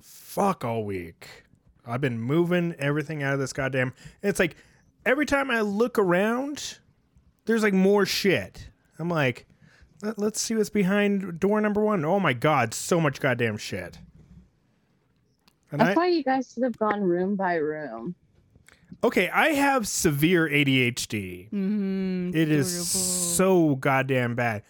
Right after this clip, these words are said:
Speaker 3: You
Speaker 1: Like,
Speaker 3: go to the doctor and get medicine for it, you know.
Speaker 1: and then I can't drive a truck.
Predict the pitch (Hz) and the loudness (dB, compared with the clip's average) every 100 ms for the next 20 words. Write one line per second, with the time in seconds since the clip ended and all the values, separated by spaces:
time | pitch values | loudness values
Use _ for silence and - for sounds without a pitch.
0 | _ _ _ 139 131 254 220 196 170 214 | _ _ _ 0 0 0 -4 -6 -6 -6
1 | 185 - 175 190 - 208 185 175 185 185 | -8 -8 -10 -10 -12 -12 -10 -10 -10 -10
2 | 185 - _ _ - 190 185 165 156 170 | -10 -14 _ _ -4 0 4 4 2 2
3 | 156 165 165 190 208 90 - | 2 2 2 0 0 -2 -10